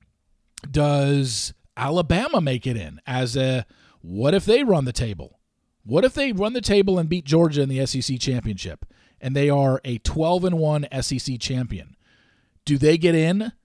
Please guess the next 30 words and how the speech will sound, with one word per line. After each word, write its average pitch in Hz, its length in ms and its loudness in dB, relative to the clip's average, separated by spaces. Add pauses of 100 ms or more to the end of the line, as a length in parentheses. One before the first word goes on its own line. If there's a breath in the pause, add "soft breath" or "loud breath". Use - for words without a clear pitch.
(640)
over 185 360 0
Georgia? 247 500 -2
Does 147 220 -4
Georgia 151 320 0
get 147 180 0
in 156 140 2
along 139 400 0
with 247 100 -6
them? 269 220 -4
I 220 80 -10
think 143 120 -6
a 139 60 -8
lot 127 220 -8
would 135 80 -6
determine 143 420 -4
on 135 340 -6 (220 soft breath)
what 123 220 -4
else 139 240 0
is 131 80 -6
happening 139 400 -4
in 113 100 -2
those 117 240 -4
top 127 240 -6
four. 147 380 -4
I 110 80 -6
mean, 131 340 -2 (720 soft breath)
look, 196 260 -2
if 131 120 -2
you've 247 240 0
got, 190 300 0